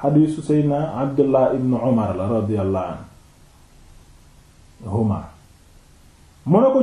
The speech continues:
"Julli nga ak ñun?" Seydina Ubay ne ko, "Naam." Mu ne ko, "Fama mana'ak?" Ana lan moo la tere ba bi ma juumee gàgganti woo ma?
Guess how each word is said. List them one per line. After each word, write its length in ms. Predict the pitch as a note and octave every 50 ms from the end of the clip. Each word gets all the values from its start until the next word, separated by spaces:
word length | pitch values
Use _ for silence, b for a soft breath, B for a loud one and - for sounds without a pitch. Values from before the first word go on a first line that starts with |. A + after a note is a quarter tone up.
| G3
"Julli 240 | G3+ C#4 B3+ B3+ B3+ A#3+
nga 100 | B3+ A#3 G#3+
ak 80 | G#3+ G#3
ñun?" 180 | G3+ F3+ C#3 A2+ - - -
Seydina 400 | - F3+ G3 G#3 G#3 G3+ F#3+ F#3
Ubay 240 | F#3+ E3+ F3 F3 E3+
ne 100 | E3+ E3+ E3
ko, 100 | E3+ D#3+
"Naam." 460 | D#3+ D#3+ D#3+ D3+ D3 C#3+ C#3+ E3 F3 - C3
Mu 120 | B2+ C#3
ne 120 | D3 D3+ D3
ko, 100 | C#3+ C#3
"Fama 360 | - - D3 D3+ D3 C#3+ C3+
mana'ak?" 480 | B2+ A#2 A2+ A2 G#2 G2 F2+ F2 - - -
Ana 180 | F#3 G3+ F#3+
lan 200 | F#3+ G3+ G#3 G#3
moo 140 | G3+ G3+ G3
la 80 | F#3+ F3+
tere 260 | - - E3 D#3 D3+ D3
ba 100 | D3 D3+
bi 160 | D#3+ E3 E3
ma 120 | E3 D#3+
juumee 480 | D3 C3 D3 C#3+ C#3 C#3 C3+ A#2 G2+ F#2+ - - - - - - - - - _ _ _ - - - - - - - - - - - - _ - - - - - A#2
gàgganti 580 | A2 B2 B2+ C3 C3 C3 B2+ B2 A#2+ - B2
woo 220 | A#2+ A#2 A#2 A2 G#2+
ma? 120 | -